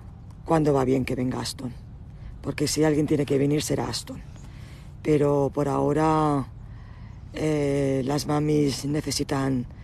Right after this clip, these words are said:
necesi-, necesitamos un tiempo. Eh, no lo sabemos cuánto, un mes, dos, no se sabe, dos semanas,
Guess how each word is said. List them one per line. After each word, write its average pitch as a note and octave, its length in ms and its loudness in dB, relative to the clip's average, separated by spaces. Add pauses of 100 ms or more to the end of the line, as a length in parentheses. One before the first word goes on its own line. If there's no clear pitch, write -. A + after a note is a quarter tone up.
(280)
necesi-, D#3 460 0
necesitamos E3 920 0 (140)
un D#3 140 0
tiempo. B2+ 360 -4 (1300)
Eh, D#3 920 0
no D#3 280 0
lo D3 80 0
sabemos C#3 420 0
cuánto, F3+ 460 4
un E3 180 4
mes, D#3 320 4
dos, D#3+ 240 2
no D#3 100 2
se - 120 -2
sabe, C3 260 0
dos D3 120 0
semanas, F3+ 540 2